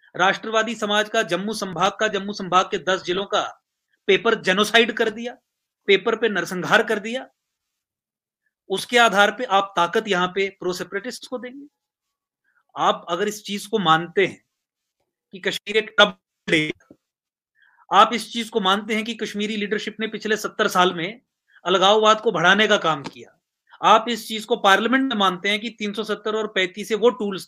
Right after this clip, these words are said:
थे जिन्हें कश्मीरी लीडरशिप ने इस्तेमाल करके सेपरेटिज्म को और डीपन किया। तो फिर तीन सौ सत्तर और पैंतीस ए के खात्मे के बाद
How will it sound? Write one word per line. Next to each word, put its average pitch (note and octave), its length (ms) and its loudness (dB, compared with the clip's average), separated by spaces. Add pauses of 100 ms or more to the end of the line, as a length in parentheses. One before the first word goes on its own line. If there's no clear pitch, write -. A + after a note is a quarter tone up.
थे B3 160 2 (320)
जिन्हें G#3 240 0
कश्मीरी A3 400 -4
लीडरशिप G#3 420 -6
ने A3+ 80 -4
इस्तेमाल G#3 440 0
करके F#3+ 520 0 (1400)
सेपरेटिज्म G#3+ 800 0 (320)
को G3+ 80 -2
और A3+ 280 8
डीपन A#3 340 4
किया। - 320 -12 (920)
तो A3 80 -4
फिर A#3 160 0 (260)
तीन A3 200 -8
सौ A#3+ 100 -6
सत्तर A3 320 -2
और G#3+ 100 0
पैंतीस G#3 380 -2
ए G#3+ 80 0
के G#3+ 120 -4
खात्मे - 400 0
के F#3 120 -4
बाद F#3 340 2